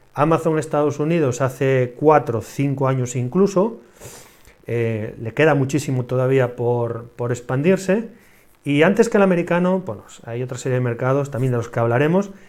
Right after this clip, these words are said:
que son muy interesantes y que al final, eh, resultan mu-, mucho más sencillo introducirse que el americano. Para, para acabar,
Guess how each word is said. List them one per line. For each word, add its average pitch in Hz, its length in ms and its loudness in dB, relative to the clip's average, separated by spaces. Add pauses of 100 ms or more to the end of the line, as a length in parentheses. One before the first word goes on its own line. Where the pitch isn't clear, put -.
(100)
que 117 120 -10
son 120 180 -6
muy 143 200 2
interesantes 160 800 0 (380)
y 127 140 -6
que 123 460 -2
al 120 140 -8
final, 135 600 -2
eh, 117 720 -2 (500)
resultan 143 800 -4
mu-, 165 280 -2
mucho 170 340 0
más 170 360 0 (340)
sencillo 156 460 2
introducirse 135 720 -4 (440)
que 127 140 -2
el 120 400 0
americano. 117 520 -6 (1000)
Para, 147 1120 6
para 151 160 4
acabar, 175 540 4